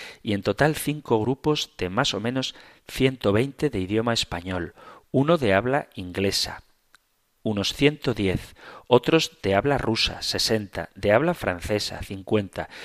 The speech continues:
y un grupo del lenguaje de signos, veinte, y otro grupo rumano, treinta, un grupo en árabe, quince. En total, unas once congregaciones, entre los cuales nuestro pasado cercano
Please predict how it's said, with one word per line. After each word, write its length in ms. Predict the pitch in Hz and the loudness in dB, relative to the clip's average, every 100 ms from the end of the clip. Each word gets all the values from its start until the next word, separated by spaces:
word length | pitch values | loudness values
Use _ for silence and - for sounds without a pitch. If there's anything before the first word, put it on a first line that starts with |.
| - - | -16 0
y 100 | 123 | 4
un 80 | 143 | 6
grupo 400 | 156 165 165 165 | 6 6 2 0
del 320 | 110 113 143 123 | -2 2 2 2
lenguaje 400 | 98 110 - 123 | 2 2 2 -4
de 100 | 98 | -4
signos, 520 | - - 87 85 - | -4 -6 -8 -10 -8
veinte, 540 | - 110 101 - 80 - - - | 0 0 0 -10 -14 -14 -20 -18
y 160 | - 107 | 2 4
otro 220 | 135 151 | 4 2
grupo 300 | 135 147 160 | 0 2 2
rumano, 420 | - 98 101 92 | 0 2 0 0
treinta, 600 | 85 - 104 92 - 87 - | -6 -2 -2 -4 -8 -10 -6
un 120 | 120 | -4
grupo 340 | 120 156 156 127 | 0 0 2 2
en 80 | |
árabe, 380 | 120 107 85 85 - | 4 2 -2 -8 -6
quince. 520 | 143 135 110 - 85 _ - - | -2 -2 -6 -12 -14 _ -20 -8
En 180 | 98 92 | -8 -4
total, 420 | 92 - 98 82 - - - - | -4 0 -2 -2 -12 -18 -14 0
unas 320 | 117 110 - - | 2 2 0 2
once 360 | 165 180 127 | 0 0 -4
congregaciones, 800 | - 95 92 90 87 143 170 190 - - - - | -4 -6 -4 -4 0 -2 -2 -8 -10 -20 -16 -8
entre 280 | 90 - | -8 -4
los 160 | 92 - | -4 -2
cuales 460 | - 139 175 - - - _ _ | 4 4 4 -4 -8 -20 _ _
nuestro 320 | 101 95 107 | -4 -2 -2
pasado 400 | - 101 127 127 | 2 4 4 2
cercano 600 | - 120 - 131 131 143 | 0 -2 0 0 0 -4